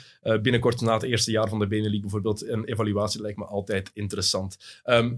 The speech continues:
Jonas, wat moet ik nog doorgeven van wat er allemaal komt op Friends of Sports? Niet onbelangrijk. Mid, Mid komt terug deze week. Dat is heel belangrijk. Vier februari is Mid, Mid helemaal terug. Vanaf nu ook op Play Sports Open te zien.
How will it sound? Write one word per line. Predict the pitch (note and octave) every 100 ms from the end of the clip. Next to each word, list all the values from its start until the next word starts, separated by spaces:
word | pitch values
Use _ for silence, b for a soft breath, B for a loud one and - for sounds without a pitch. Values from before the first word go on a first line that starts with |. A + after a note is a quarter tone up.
| - -
Jonas, | C#3+ E3+ F3+ - - _ _ _ _ _ _ -
wat | C#3
moet | C#3
ik | C#3+
nog | B2+
doorgeven | C3 C3 C#3+ C3+
van | B2
wat | B2
er | A#2+ -
allemaal | C3 A#2+
komt | D3
op | C#3+
Friends | D3 C#3
of | C3+
Sports? | D#3 E3+ -
Niet | C#3 E3
onbelangrijk. | D3+ B2 D#3 F#3
Mid, | D#3+ A3+
Mid | F3+ A#3+
komt | C4 G3+
terug | A#3+ G#3+
deze | A3+ A3
week. | G#3+ B3 - - -
Dat | E3
is | F3
heel | F#3+
belangrijk. | D3+ D#3 G#3+ A3 G#3+ - - -
Vier | G2+ G#2 G3+ B3+
februari | - G#3+ F3+ F3 G#3 A3+ A3 - -
is | G3+ F#3+
Mid, | F#3
Mid | F3 C#3+
helemaal | C#3+ G3+ E3+ D3
terug. | E3+ F3+
Vanaf | E3+ C#3+
nu | F3+ -
ook | F#3 F3+ D#3+
op | C3
Play | E3 D3+
Sports | - D#3 C3 -
Open | F#3 A3 F#3
te | F#3
zien. | G3